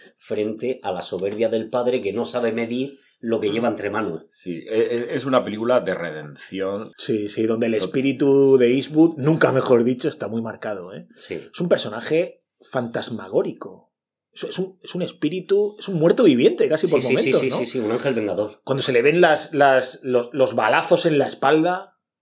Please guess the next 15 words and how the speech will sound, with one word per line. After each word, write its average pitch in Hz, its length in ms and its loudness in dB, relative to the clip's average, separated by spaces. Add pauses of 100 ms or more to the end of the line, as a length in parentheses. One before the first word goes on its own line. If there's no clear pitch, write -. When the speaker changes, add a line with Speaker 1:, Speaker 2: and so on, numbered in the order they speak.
(520)
Speaker 3:
es, - 80 -16
Speaker 2:
Sí. 101 380 -2
Speaker 3:
es - 140 -12
tremendo. 165 600 0 (520)
Speaker 2:
Sí, - 240 -10
a 87 80 -4
mí 117 140 -6
también 113 320 0
me 107 120 -2
parece, 92 680 -2
lo 104 160 -4
has 107 80 -6
mencionado 98 520 -4
tú 95 140 -4
antes, 92 440 -4